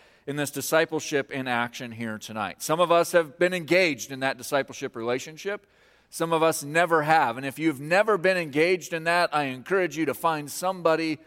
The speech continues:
who is older in the faith, more experienced in the faith than you. They may be younger than you, but more experienced in the faith.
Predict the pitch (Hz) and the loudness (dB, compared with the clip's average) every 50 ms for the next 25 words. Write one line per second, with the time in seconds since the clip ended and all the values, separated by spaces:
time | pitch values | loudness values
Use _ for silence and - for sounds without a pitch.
0 | _ _ _ _ _ 139 147 143 120 - - 156 180 202 208 196 196 190 180 175 | _ _ _ _ _ 0 0 0 0 2 2 4 4 4 4 4 2 2 2 0
1 | 170 147 - 175 160 151 143 143 - 151 143 139 123 - - - - - 180 196 | -4 -2 0 2 2 2 2 0 0 -2 -4 -4 -4 -6 -10 -10 -4 -2 -2 0
2 | 196 190 180 - - - 160 147 143 131 - 151 139 135 131 - 131 127 123 123 | 0 -2 -4 -6 -6 -8 -8 -8 -8 -6 -2 0 0 0 0 -2 -8 -10 -4 0
3 | 139 165 208 220 190 170 143 135 123 127 147 185 254 294 262 226 180 147 135 131 | 0 0 2 2 0 0 0 -2 2 4 4 4 4 4 2 2 2 2 2 -2
4 | 120 113 113 104 95 95 120 190 214 - _ _ _ _ _ _ _ - 147 151 | -6 -8 -10 -12 -12 -10 -10 -10 -12 -12 _ _ _ _ _ _ _ -2 -2 0
5 | 151 165 175 165 151 - - - - - 175 190 220 233 220 185 151 - - 147 | 4 4 4 4 2 -2 -6 -8 -4 -2 -2 0 0 0 -2 -2 -2 -4 -6 -6
6 | 135 123 117 110 - - 117 110 104 104 110 - | -6 -6 -8 -8 -6 -4 -4 -4 -4 -6 -8 -8